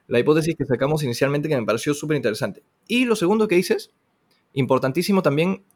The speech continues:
están redistribuyendo dentro de su plan de medios, las inmobiliarias grandes también, mucho al canal digital.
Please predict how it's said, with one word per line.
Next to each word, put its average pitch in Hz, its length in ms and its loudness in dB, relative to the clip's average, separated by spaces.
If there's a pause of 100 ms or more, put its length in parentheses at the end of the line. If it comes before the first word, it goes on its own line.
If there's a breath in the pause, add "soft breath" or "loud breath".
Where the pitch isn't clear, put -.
(360 soft breath)
están 226 600 0
redistribuyendo 160 1500 0
dentro 190 420 2
de 175 60 4
su 127 200 -2
plan 190 220 0
de 175 100 2
medios, 175 400 2
las 131 140 -2
inmobiliarias 135 460 2
grandes 165 380 -2
también, 147 500 -2 (600 soft breath)
mucho 220 360 4
al 214 100 2
canal 175 220 2
digital. 196 460 0